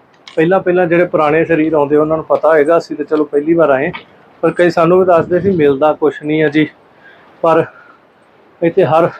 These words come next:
ਅੱਧਾ ਕਿਲੋਮੀਟਰ 'ਤੇ ਦੁਕਾਨਾਂ ਮਿਲ ਜਾਂਦੀਆਂ ਜੀ, ਸਭ ਕੁਛ ਮਿਲਦਾ, ਪਾਣੀ, ਮੈਗੀ, ਪਰੌਂਠੇ, ਰੋਟੀ ਪਾਣੀ ਜੋ ਵੀ ਖਾਣਾ ਕਿਸੇ ਨੇ। ਪਰ ਥੋੜ੍ਹਾ ਜਿਹਾ ਇਹ ਹੁੰਦਾ ਵੀ ਇਹ ਵੀ ਆਪਦੀ ਮਿਹਨਤ ਲੈਂਦੇ ਆ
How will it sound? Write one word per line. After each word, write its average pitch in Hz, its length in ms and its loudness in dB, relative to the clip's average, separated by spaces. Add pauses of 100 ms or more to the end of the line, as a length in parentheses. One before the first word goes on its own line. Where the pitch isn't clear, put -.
ਅੱਧਾ 180 200 2
ਕਿਲੋਮੀਟਰ 165 520 0
'ਤੇ 156 200 -4 (840)
ਦੁਕਾਨਾਂ 156 400 0
ਮਿਲ 147 180 2
ਜਾਂਦੀਆਂ 151 380 0
ਜੀ, 165 120 0 (260)
ਸਭ 156 260 -6 (100)
ਕੁਛ 185 220 -4
ਮਿਲਦਾ, 147 400 0 (600)
ਪਾਣੀ, 147 420 0 (160)
ਮੈਗੀ, 147 440 0
ਪਰੌਂਠੇ, 143 560 0 (680)
ਰੋਟੀ 147 300 0
ਪਾਣੀ 147 300 0
ਜੋ 139 200 2
ਵੀ 143 140 0 (180)
ਖਾਣਾ 139 320 -2
ਕਿਸੇ 147 240 -6
ਨੇ। 175 140 -2 (640)
ਪਰ 160 140 0
ਥੋੜ੍ਹਾ 180 300 2
ਜਿਹਾ 180 160 0
ਇਹ 165 80 0
ਹੁੰਦਾ 143 280 0
ਵੀ 170 160 0 (1040)
ਇਹ 185 140 4
ਵੀ 208 100 2
ਆਪਦੀ 185 280 2
ਮਿਹਨਤ 175 300 0
ਲੈਂਦੇ 180 400 2
ਆ 175 100 2